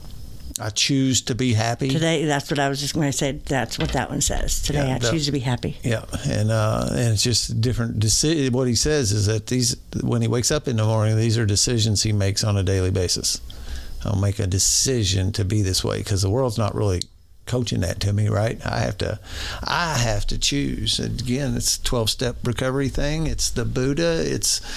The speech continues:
Speaker 1: uh, Jesus. Uh, it's an inside job, right? When you got that one finger pointing out, four
Speaker 2: Oh, yeah,
Speaker 1: more
Speaker 2: four,
Speaker 1: pointing back
Speaker 2: yeah,
Speaker 1: at you, that kind
Speaker 2: exactly.
Speaker 1: of stuff, you know. And that, but that's, it seems to be a trap that the human condition,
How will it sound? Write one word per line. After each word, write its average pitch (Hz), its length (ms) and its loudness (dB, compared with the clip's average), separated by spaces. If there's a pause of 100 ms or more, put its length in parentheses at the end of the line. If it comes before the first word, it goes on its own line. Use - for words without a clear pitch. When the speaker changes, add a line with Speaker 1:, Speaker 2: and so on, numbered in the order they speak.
(360)
Speaker 1:
uh, 143 380 0
Jesus. 147 680 2
Uh, - 400 -2 (1160)
it's - 160 -2
an 107 100 -4
inside 143 580 0
job, - 460 -4 (400)
right? 113 320 -4 (460)
When - 280 -2
you - 60 -4
got 107 240 -2
that 120 140 -4
one 131 220 -2
finger 135 260 0
pointing 139 360 0
out, 127 240 0 (340)
four 139 140 0 (120)
Speaker 2:
Oh, 240 60 4
yeah, 202 160 2
Speaker 1:
more 123 80 -6
Speaker 2:
four, 185 120 0
Speaker 1:
pointing 147 240 0
back 139 220 0
Speaker 2:
yeah, 113 80 0
Speaker 1:
at 107 120 0
you, 113 60 2
that 117 80 2 (160)
kind 113 140 0
Speaker 2:
exactly. - 0 -
Speaker 1:
of 101 60 0
stuff, 101 300 -2
you 113 60 0
know. 110 200 2
And 113 100 0
that, 110 120 2
but 110 120 0
that's, - 320 0 (300)
it 113 100 0
seems 180 440 2
to 143 80 0
be 143 140 2
a 104 100 0
trap 151 340 0
that 107 140 -2
the 110 100 2
human 131 280 2
condition, 110 600 2